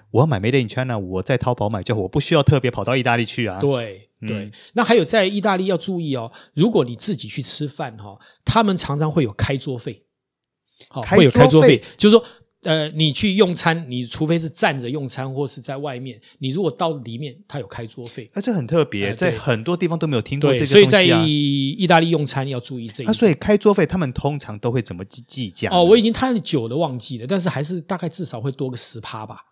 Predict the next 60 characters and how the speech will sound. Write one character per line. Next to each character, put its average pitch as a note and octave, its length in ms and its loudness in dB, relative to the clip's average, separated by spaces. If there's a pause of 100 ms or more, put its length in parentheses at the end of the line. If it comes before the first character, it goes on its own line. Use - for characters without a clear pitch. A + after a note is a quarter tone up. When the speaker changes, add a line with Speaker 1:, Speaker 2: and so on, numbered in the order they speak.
(120)
Speaker 1:
哦， F#2 300 -6
有 D#3 160 4
点 C#3 180 4
类 D#3 160 4
似 B2+ 140 -4
我 A#2+ 40 -4
们 G2+ 60 -10
的 F#2+ 80 -4
服 F#2+ 240 -12
务 A2+ 60 -6
费 G2+ 220 -6
就 E2+ 80 -10
对 C3+ 160 0
了。 B2 80 2
Speaker 2:
对， G#2 240 -8
但 C4 120 6
是 B3+ 120 0
它 G#3+ 160 2
已 D3 80 0
经 E3 120 -4
不 C#3+ 200 -6
是 F3+ 180 -2
另 E3+ 240 0
外 C#3+ 140 -4
的 A#2 80 -10
服 G#2+ 200 -20
务 A2 80 -18
费， G#2 240 -20
它 D#3 160 -8
就 D#3 140 -8
是 D#3 100 -8
等 A2 220 -14
于 A#2+ 100 -12
是 C#3 160 -8 (200)
还 - 240 -2
有 D3 120 2
一 A#2+ 40 -4
个 A#2+ 120 -10
叫 A2+ 140 -12
开 A2 240 -8
桌 C3 180 0
费。 A2 100 -6
Speaker 1:
再 A#2 40 -8
多 B2 180 6
一 B2 40 4
个 A2+ 100 -2
开 - 260 -4
桌 B2+ 140 0
费 F#3+ 60 8
Speaker 2:
对， F#3+ 80 6
就 E3+ 40 2
是 D3+ 60 4
你 - 20 6
用 G#3 160 10
它 E3+ 240 2
的 D#3+ 80 0
室 C#3 260 4
内， C3 140 -4
Speaker 1:
出 - 60 -16
来。 - 60 -20